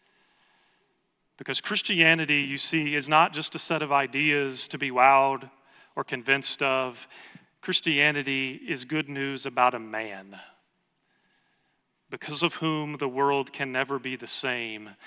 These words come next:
and those who trust in him, praise the Lord, will never be the same either.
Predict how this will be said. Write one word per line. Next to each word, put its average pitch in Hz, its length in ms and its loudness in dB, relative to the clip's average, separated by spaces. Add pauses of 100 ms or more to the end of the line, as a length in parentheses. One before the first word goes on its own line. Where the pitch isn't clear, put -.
(300)
and 117 180 -6
those 135 280 -2
who 139 100 -8
trust - 500 -6
in 123 140 -8
him, 120 540 -8
praise 151 440 -2
the 113 120 -8
Lord, 107 680 -6
will 117 140 -8
never 113 280 -8
be 107 140 -12
the 104 100 -14
same 101 500 -14
either. 92 340 -16